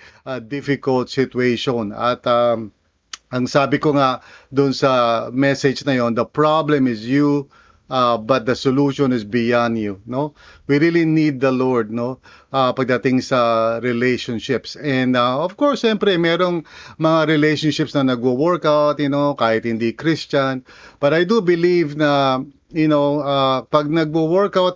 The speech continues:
ang relationships, it, it's because of God's grace and mercy. Okay? Now, however, kahit na mabuting tao tayo and, and all of that, you know, uh, I think, uh, when we examine the scriptures, makikita natin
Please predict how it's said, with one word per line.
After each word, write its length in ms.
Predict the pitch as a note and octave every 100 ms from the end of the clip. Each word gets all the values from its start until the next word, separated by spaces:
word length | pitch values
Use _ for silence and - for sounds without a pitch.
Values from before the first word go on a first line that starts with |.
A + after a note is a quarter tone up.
| D#3+
ang 80 |
relationships, 880 | D3 C#3 C#3+ D#3 - D3 - C#3 C3+
it, 240 | - C#3 D3
it's 320 | D#3 C#3 B2
because 400 | C#3 D3+ D3+ C#3+
of 240 | C3 A2+
God's 400 | B2+ C3 C3 A2+
grace 400 | A2+ C3 A#2+ -
and 160 | A#2+ B2
mercy. 480 | F3 G3 - F2+ _ _ _ -
Okay? 480 | A2 G#2 A#2+ D3 D#3 - - - - _
Now, 380 | D3+ D3+ D3 C#3+
however, 560 | - D#3+ F3+ A#3+ A#3+ E3
kahit 400 | D3+ D3+ E3+ F3
na 320 | F3 E3 D#3
mabuting 540 | B2+ A#2+ C3 C#3 C#3 C3+
tao 340 | C#3+ D3 D3+ D3+
tayo 580 | D3+ D3 D3 C#3+ C#3+
and, 160 | C3 A#2+
and 160 | B2 C3+
all 220 | C#3+ D3+
of 180 | C#3+ C#3
that, 320 | C#3 C#3 C3+ - - -
you 80 | D3+
know, 300 | E3 E3+ F3
uh, 640 | C#3+ D3+ D3+ D3+ D3 C#3+
I 160 | D3 D#3+
think, 340 | A3 A#3+ G#3+
uh, 300 | F#3 E3 D#3
when 220 | D#3 D#3+ D3+
we 160 | D#3+
examine 640 | C#3+ C3+ C#3 F3+ A3 G3+ E3+
the 80 | D3
scriptures, 760 | - - G3+ F#3+ - B2 A#2
makikita 580 | - D3 D#3 E3 D#3 D3
natin 540 | C#3+ C3+ C3+ A2+ A2